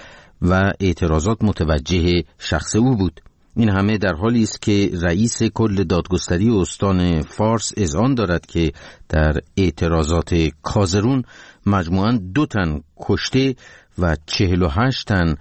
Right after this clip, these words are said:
زخمی شدند. عضو شورای شهر سر پل ذهاب می‌گوید با توجه به نبود پول و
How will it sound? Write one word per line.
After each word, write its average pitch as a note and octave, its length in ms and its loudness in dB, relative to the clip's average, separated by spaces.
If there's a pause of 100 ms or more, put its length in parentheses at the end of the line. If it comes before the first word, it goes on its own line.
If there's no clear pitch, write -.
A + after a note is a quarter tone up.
(200)
زخمی F2 460 -2
شدند. D#2 500 -2 (2500)
عضو C#3 540 2
شورای B2 600 0
شهر A#2+ 440 -2
سر A2+ 340 0
پل G#2+ 280 0
ذهاب F#2 440 0
می‌گوید F2+ 360 0
با F2 140 0
توجه F2 600 0
به F2 180 2
نبود E2+ 480 0 (200)
پول A2+ 380 0
و D2 220 -2